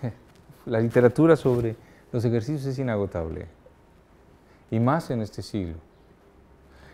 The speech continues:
Este siglo veinte es el siglo en que ma-, hay propiamente teología sobre San Ignacio.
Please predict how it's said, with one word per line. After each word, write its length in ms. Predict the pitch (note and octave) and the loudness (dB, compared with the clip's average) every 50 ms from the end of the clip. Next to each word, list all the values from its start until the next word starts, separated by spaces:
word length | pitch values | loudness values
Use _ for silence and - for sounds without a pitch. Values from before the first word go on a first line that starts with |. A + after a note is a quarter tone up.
| - - | -6 2
Este 340 | - D#3 F3+ F3 - - G3+ | 4 4 4 4 4 2 2
siglo 480 | F3+ - G3+ G3+ F#3 F3+ F3 E3 E3 D#3+ | 2 2 2 2 4 4 4 4 4 4
veinte 500 | E3 E3+ F3 F3 E3+ E3+ D#3 - E3+ D#3+ | 2 2 2 2 0 0 0 2 2 2
es 100 | D#3 C#3+ | 4 4
el 140 | D3+ C#3 C3 | 2 2 2
siglo 240 | - D#3 D3+ D3+ | 2 2 4 4
en 100 | D3 C#3 | 2 2
que 140 | B2+ - B2+ | 2 2 2
ma-, 360 | A#2+ A#2+ B2 B2+ C3+ C#3+ C#3+ - - - - - - - - - - - - - | 2 2 2 0 0 -2 -2 -4 -14 -18 -20 -20 -20 -20 -20 -20 -20 -20 -14 -4
hay 160 | - C#3 D3 | 2 2 2
propiamente 540 | D3 - E3 E3 D#3 D3+ D3+ D#3 D#3 D3 D3+ | 4 6 4 6 6 6 4 4 4 2 2
teología 680 | C3 - D3 C#3+ C3+ C#3 B2+ - - G3 G#3+ G#3+ F#3 | 4 6 6 8 8 6 4 4 4 4 6 6 4
sobre 240 | C#3+ - D3 C3 A#2 | 4 4 2 0 0
San 180 | A2 - A2+ A2+ | -2 -4 -4 -2
Ignacio. 420 | A2 A2 A2+ A2+ G#2 F#2 - - | 0 0 0 0 -2 -4 -8 -16